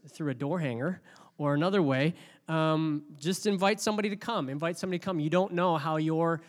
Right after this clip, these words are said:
your quick little conversation or you hanging that on a door might change someone's life, right? Change the, e-, their eternal destination. And I think that's,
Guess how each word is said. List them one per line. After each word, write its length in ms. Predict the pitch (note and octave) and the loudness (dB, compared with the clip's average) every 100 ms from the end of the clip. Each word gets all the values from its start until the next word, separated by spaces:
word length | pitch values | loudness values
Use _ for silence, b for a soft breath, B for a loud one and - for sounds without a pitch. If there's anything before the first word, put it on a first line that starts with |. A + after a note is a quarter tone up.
| B - | B -4
your 140 | E3 | -4
quick 300 | - F#3 F#3 | -2 -4 0
little 160 | F#3 F3 | 0 0
conversation 840 | F3 E3+ E3+ - F3+ F3 D#3+ D3 | -2 -2 -4 -4 -2 -2 -4 -4
or 140 | C#3+ | -2
you 140 | D3 D#3+ | 0 0
hanging 340 | C#3 E3 E3 | 0 -2 0
that 160 | D#3 D3 | 0 0
on 160 | D3+ | -2
a 40 | D3 | -2
door 420 | C#3+ E3 C3+ C3+ b b b | 0 -2 -2 -6 b b b
might 300 | C#3+ D#3 D#3 | -2 0 0
change 560 | - - F#3 F#3 F3+ - | 0 2 4 2 0 -2
someone's 460 | D#3+ D#3 C#3+ B2 | -2 0 -2 -2
life, 640 | A#2+ A#2+ A#2 - - - _ _ _ _ _ | -6 -6 -8 -10 -14 -14 _ _ _ _ _
right? 240 | C3 C3 C#3+ | -6 -6 -4
Change 380 | - D#3 D#3+ C#3 | -2 0 0 0
the, 220 | C#3+ D3 | 0 0
e-, 100 | D3 | -2
their 260 | D3 C#3+ | 0 0
eternal 480 | C#3 - - D#3+ D3 | 0 -2 -2 0 0
destination. 800 | C3+ B2+ - B2 A#2+ A#2 - A#2 | -2 -6 -6 -8 -8 -8 -10 -8
And 80 | A#2+ | -10
I 20 | |
think 240 | C3 C3+ | -8 -10
that's, 300 | C3 D3+ - | -8 -10 -12